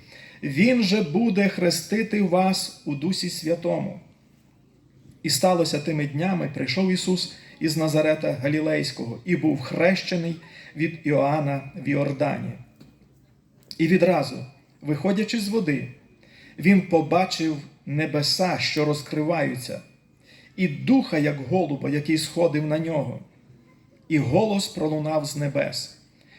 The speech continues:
«Ти син мій улюблений, у якому моє благовоління».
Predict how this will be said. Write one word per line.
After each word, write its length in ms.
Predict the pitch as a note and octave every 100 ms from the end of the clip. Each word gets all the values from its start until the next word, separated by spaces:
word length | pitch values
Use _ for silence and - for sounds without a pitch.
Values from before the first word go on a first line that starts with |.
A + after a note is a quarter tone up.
| - -
«Ти 160 | A3+
син 400 | G#3+ - B3+ G#3
мій 180 | D3+ C#3+ C#3
улюблений, 640 | D3 E3 C3+ C3+ B2 A#2+ - - _ _ -
у 80 | D#3
якому 500 | C#3 C#3 F#3+ F3+ D3+
моє 480 | C#3+ C3+ D3 B2 - - -
благовоління». 840 | C3+ D3+ D3+ D3 D3 C3 B2